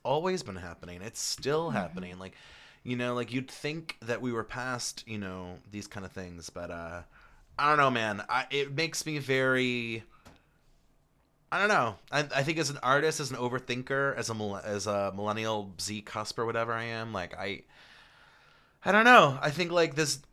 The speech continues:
Speaker 1: dread, dre-, this dreading existentialism is not new, but, like, it really, I don't know. It just really sucks.
Speaker 2: Mm-hmm.
Speaker 1: And it just doesn't feel like people are doing enough. Like, the sanctions, like,
Speaker 2: Yeah.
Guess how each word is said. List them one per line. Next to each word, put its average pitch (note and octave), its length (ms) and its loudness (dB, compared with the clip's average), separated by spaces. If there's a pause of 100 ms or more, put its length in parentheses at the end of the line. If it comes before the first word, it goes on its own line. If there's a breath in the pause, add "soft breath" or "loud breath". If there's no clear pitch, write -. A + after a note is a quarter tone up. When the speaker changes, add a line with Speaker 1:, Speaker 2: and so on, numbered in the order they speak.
(160)
Speaker 1:
dread, C#3+ 440 2
dre-, C#3+ 320 -4
this C#3 260 2
dreading D#3+ 640 4
existentialism D3+ 1500 0
is B2 160 0
not B2 240 2
new, C#3+ 460 0
but, C3 240 -2
like, A2+ 280 -4
it A2 140 -8
really, G#2+ 720 -4
I G2+ 140 -10
don't C3+ 140 -2
know. A2 240 -4 (240)
It G#2 80 -12
just A#2 220 -6
really G#2 180 -6
sucks. A2 320 -4
Speaker 2:
Mm-hmm. - 80 -14
Speaker 1:
And A#2 80 -6
it A2+ 100 -8
just C3 160 -6
doesn't D3+ 300 -8
feel C#3 120 -6
like B2+ 140 -4
people A#2+ 160 -8
are A#2 80 -4
doing A#2+ 220 -4
enough. A#2 400 -2
Like, G2+ 120 -6
the G#2 120 -8
sanctions, B2 580 -6
like, A2 140 -4
Speaker 2:
Yeah. F3 200 -4